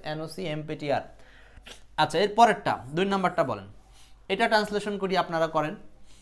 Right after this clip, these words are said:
এখানেও সাবজেক্ট বের করতে হবে আমাদের এখান থেকে নাইন কোডে হিসাব করে। লোকটি হলো সাবজেক্ট, লোকটি এটা হলো সাবজেক্ট। মর মর এইটা হলো ফাইনাইট ভার্ব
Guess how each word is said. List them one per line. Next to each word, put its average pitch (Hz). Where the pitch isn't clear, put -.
এখানেও 247
সাবজেক্ট 208
বের 220
করতে 214
হবে 208
আমাদের 190
এখান 190
থেকে 185
নাইন 180
কোডে 185
হিসাব 180
করে। 170
লোকটি 196
হলো 214
সাবজেক্ট, 175
লোকটি 190
এটা 165
হলো 170
সাবজেক্ট। 139
মর 202
মর 240
এইটা 185
হলো 202
ফাইনাইট 151
ভার্ব 147